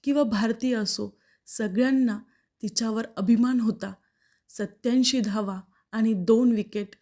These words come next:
या भारताच्या विजयाच्या कहाणीमध्ये महत्त्वाच्या क्षणी लिहिल्या गेल्या आणि भारताच्या मुलींनी आपल्या भारतीयांसाठी वर्ल्ड कप जिंकला. इंडियाचा असा भाग जिथे मुलींना क्रिकेट खेळण्यास बंदी आहे,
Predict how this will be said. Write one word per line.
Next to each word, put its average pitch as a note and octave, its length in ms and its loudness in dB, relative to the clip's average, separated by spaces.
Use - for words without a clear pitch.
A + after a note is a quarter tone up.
या G#3+ 140 -2
भारताच्या G3+ 560 -4
विजयाच्या G#3+ 580 -2
कहाणीमध्ये A3 760 0
महत्त्वाच्या G#3+ 640 -4
क्षणी A3+ 480 4
लिहिल्या F#3 280 0
गेल्या E3+ 300 -10
आणि A#3 180 0
भारताच्या G#3 600 -4
मुलींनी A#3 560 2
आपल्या A3 300 -4
भारतीयांसाठी G#3 1120 -4
वर्ल्ड G3+ 260 0
कप A3 280 0
जिंकला. F3+ 420 -4
इंडियाचा A3+ 480 0
असा C4+ 260 -6
भाग A3 220 -4
जिथे A3 260 -2
मुलींना A3 460 2
क्रिकेट A3+ 460 -6
खेळण्यास A#3 420 -2
बंदी G3+ 300 0
आहे, F#3 240 -2